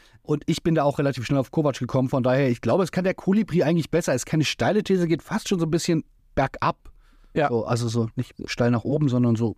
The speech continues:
Speaker 1: mm. Nee, und Kovac übrigens auch einer der Gründe, warum ich nicht die steile These mache, Terzic ist der erste Trainer, der fliegt, weil ich glaube, zum Beispiel Wolfsburg, die werden sehr schnell aus den Gründen, die der Kolibri nennt,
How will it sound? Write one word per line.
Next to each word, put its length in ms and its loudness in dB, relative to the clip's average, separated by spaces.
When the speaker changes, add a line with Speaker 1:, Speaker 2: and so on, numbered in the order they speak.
Speaker 1:
mm. 320 4
Nee, 180 2
und 260 -2
Kovac 280 0
übrigens 260 0
auch 140 2
einer 240 2
der 100 2
Gründe, 380 2
warum 240 2
ich 160 -2
nicht 260 0
die 60 -2
steile 240 0
These 240 2
mache, 240 2
Terzic 340 0
ist 140 -2
der 60 2
erste 200 0
Trainer, 240 0
der 140 0
fliegt, 260 0
weil 80 2
ich 100 -2
glaube, 260 0
zum 220 0
Beispiel 420 2
Wolfsburg, 500 0
die 80 4
werden 160 2
sehr 180 2
schnell 320 0
aus 220 -2
den 160 4
Gründen, 260 0
die 60 2
der 100 2
Kolibri 400 2
nennt, 240 2